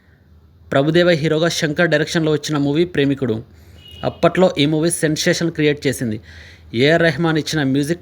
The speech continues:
మూవీకి హైలైట్. మళ్ళీ ఇన్ని రోజుల తర్వాత ఈ మూవీని థియేటర్లో రిలీజ్ అవుతుంది అంటే ఫ్యాన్స్కి పండగే.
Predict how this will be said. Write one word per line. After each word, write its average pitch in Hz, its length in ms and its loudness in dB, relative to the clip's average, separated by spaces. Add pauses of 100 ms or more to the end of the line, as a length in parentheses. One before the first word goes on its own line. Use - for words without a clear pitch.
మూవీకి 147 440 -2
హైలైట్. 131 500 2 (560)
మళ్ళీ 147 440 0
ఇన్ని 160 200 4
రోజుల 156 300 2
తర్వాత 156 380 -2
ఈ 135 140 0
మూవీని 160 320 0
థియేటర్లో 156 440 0
రిలీజ్ 151 300 0
అవుతుంది 139 440 0
అంటే 131 180 0
ఫ్యాన్స్కి 143 420 0
పండగే. 131 540 0